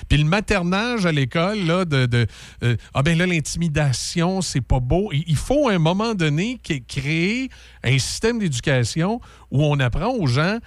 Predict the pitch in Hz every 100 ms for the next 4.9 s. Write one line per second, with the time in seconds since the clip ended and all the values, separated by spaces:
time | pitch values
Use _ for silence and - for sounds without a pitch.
0 | - - - 117 - 175 160 233 202 165
1 | 175 147 151 190 240 165 143 139 131 208
2 | 247 - - 180 175 147 - 208 254 226
3 | 147 127 127 120 123 - 143 139 127 123
4 | 117 202 180 175 247 220 202 339